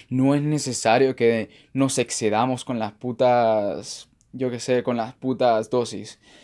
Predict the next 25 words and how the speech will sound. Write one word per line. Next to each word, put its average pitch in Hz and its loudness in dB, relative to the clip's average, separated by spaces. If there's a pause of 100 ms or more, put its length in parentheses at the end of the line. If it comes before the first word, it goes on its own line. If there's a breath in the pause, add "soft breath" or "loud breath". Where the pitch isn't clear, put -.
(160 soft breath)
No 131 0
es 139 2
necesario 143 4
que 139 -2
vos 127 0
te 127 0
hartes 113 0
tres 110 2
ácidos, 110 0
no 117 -4
es 113 -8
necesario 117 0
que - -14
vos 110 -8
te 117 -4
hartes 113 -4
dos 107 -4
churros, 120 2
no 123 0
es 120 -2
necesario 120 2
que 117 -6
vos 113 0
te 120 0
hartes, 120 2